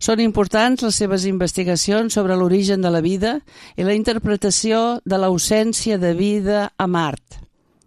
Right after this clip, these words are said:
El mil nou-cents vuitanta va encavalcar la feina a Estats Units amb Catalunya. El mil nou-cents noranta-tres es va crear la Fundació Joan Oró a Lleida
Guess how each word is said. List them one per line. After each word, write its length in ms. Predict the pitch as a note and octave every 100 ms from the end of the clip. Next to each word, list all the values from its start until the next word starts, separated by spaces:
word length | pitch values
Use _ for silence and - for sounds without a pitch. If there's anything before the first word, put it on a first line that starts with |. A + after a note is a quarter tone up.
| _ _ _ _ _ _ _ _ -
El 140 | F3+
mil 160 | G#3 G#3+
nou-cents 340 | F#3 F#3 D#3+
vuitanta 640 | D3 C#3 D#3+ F3 F3+ B3+ D#4+ _ _ -
va 160 | G3+
encavalcar 540 | A3+ A#3+ A3+ G#3+ G3 D#3+
la 140 | D#3+
feina 540 | - F#3+ F3+ F3 D#3+ D#3 -
a 140 | D#3+
Estats 340 | D#3+ G#3 G3+ F3
Units 520 | E3+ F#3+ A3 - - _
amb 300 | F#3 F#3+ G3
Catalunya. 720 | G3 F3+ F3+ D#3+ D3+ D3 D3 - _ - - _ _ _ _ _ -
El 160 | D#3+ F3
mil 180 | G#3+
nou-cents 460 | F#3+ E3+ F#3 E3 D#3+
noranta-tres 840 | E3 E3 D#3 D3+ D3 D3 G3+ - - - - - - -
es 120 | F3
va 140 | G#3 A#3
crear 240 | B3 B3
la 140 | A#3+ A3+
Fundació 560 | A3 F#3+ F3+ G#3 G#3+ G#3
Joan 380 | F#3 G#3 G3+
Oró 240 | F#3+ F#3+ F3+
a 80 | D#3
Lleida 460 | F3 F#3 E3+ F#3